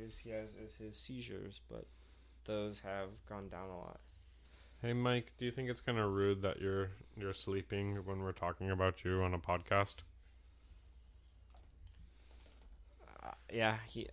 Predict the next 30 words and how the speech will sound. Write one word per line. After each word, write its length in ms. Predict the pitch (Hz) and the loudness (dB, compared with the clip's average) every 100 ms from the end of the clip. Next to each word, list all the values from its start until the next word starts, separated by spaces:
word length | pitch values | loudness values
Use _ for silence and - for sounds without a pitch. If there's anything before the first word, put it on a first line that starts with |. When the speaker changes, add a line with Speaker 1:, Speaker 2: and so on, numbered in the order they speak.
| - | -8
Speaker 1:
I 80 | 110 | -4
mean, 140 | 104 | 0
Speaker 2:
No 60 | 101 | 2
Speaker 1:
I 20 | |
don't 80 | 92 | 0
Speaker 2:
comment. 240 | 90 101 123 | 2 8 10
Speaker 1:
wanna 180 | 131 123 | 10 8
speak 240 | - 143 | 6 4
for 200 | 135 123 | 6 6
him, 260 | 117 107 107 | 6 6 4
but 200 | 101 92 | 4 2
he, 340 | - 107 107 98 | -4 -8 -8 -6
yeah, 260 | 117 110 98 - - - - - - - | -4 -4 -4 -10 -18 -20 -20 -20 -20 -14
that 120 | 101 | -12
might 180 | 98 95 | -10 -10
be 80 | 101 | -12
seen 200 | - 95 | -14 -12
as 80 | 95 | -10
rude. 180 | 92 90 - - - - - | -10 -10 -12 -20 -20 -10 2
All 60 | |
right, 160 | 131 - - | 4 4 2
well, 240 | 120 110 - - - - | 0 0 -4 -18 -14 -6
uh, 160 | 110 107 - | -4 -6 -8
if 240 | 127 - 131 | -14 -12 -8
you 320 | 127 127 120 - | -4 -2 -4 -8
enjoyed 440 | 123 117 123 120 | -8 -2 0 0
this 140 | 123 | -2
show, 460 | 120 160 156 170 185 - - - - | -2 2 4 2 -2 -10 -20 -20 -16
you 220 | 123 120 | -14 -14
can, 500 | - 127 123 120 113 | -12 -10 -8 -8 -10